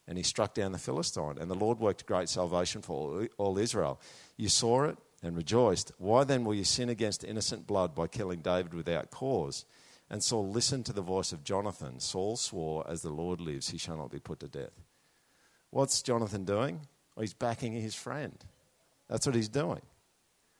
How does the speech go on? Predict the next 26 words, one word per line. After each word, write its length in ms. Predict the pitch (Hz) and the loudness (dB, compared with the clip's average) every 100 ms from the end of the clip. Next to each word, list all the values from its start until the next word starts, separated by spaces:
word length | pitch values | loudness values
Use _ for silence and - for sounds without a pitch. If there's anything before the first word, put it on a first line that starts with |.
| _ _ _ _ _ _ _ _ _ _ _ - | _ _ _ _ _ _ _ _ _ _ _ -6
His 140 | 117 | -4
dad 300 | 101 131 147 | 2 6 6
wants 280 | 143 135 113 | 4 2 0
to 140 | - 101 | -2 -4
kill 260 | - 170 | 2 2
his 120 | 151 | 2
friend, 440 | - 98 80 90 123 _ _ _ - | 0 -6 -6 -6 -8 _ _ _ -14
and 160 | 101 | -6
he 160 | 120 135 | -2 -2
supports 680 | - - - - 156 160 | -2 -6 -8 -2 0 0
his 160 | - 90 | -2 -4
friend 360 | - 101 87 90 | -4 -4 -4 -4
when 140 | 95 | -6
he's 140 | 98 101 | -6 -4
away 280 | 98 131 | -2 -2
from 240 | 139 98 65 | -2 -8 -10
him. 120 | 50 _ _ - - _ _ _ _ - - - - | -16 _ _ -20 -20 _ _ _ _ -20 -20 -18 -4
And 120 | 123 | 4
I 120 | 143 | 6
just, 340 | 147 143 - 135 | 6 4 4 2
um, 360 | 110 95 80 73 - - _ _ _ - | 0 -2 -8 -14 -20 -20 _ _ _ -8
I 60 | 107 | -6
just 200 | 113 147 | -2 0
ask 220 | 143 - | 0 -2
this 140 | 151 | -6
question. 340 | - 107 - | -4 -6 -6